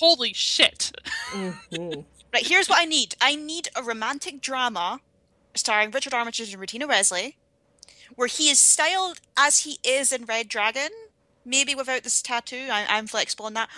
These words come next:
Speaker 3: but he acts like his character in The Vicar of Dibley. And then
Speaker 1: Yeah.
Speaker 3: they have lots of sex.
Speaker 1: Yes.
Speaker 3: Like,
Speaker 1: Absolutely.
Speaker 3: I,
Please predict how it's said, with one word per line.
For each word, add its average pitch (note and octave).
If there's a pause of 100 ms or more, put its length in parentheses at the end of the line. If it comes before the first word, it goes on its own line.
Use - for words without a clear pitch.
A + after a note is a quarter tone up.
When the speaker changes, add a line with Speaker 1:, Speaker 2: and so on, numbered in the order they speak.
(100)
Speaker 3:
but C4+
he D4
acts -
like A#3+
his A#3+
character G#3
in G3+
The G3+
Vicar G3+
of F#3+
Dibley. - (800)
And B3+
then A#3+
Speaker 1:
Yeah. B3
Speaker 3:
they B3+
have A#3
lots -
of G3+
sex. - (640)
Speaker 1:
Yes. - (720)
Speaker 3:
Like, B3
Speaker 1:
Absolutely. A#3+
Speaker 3:
I, E4+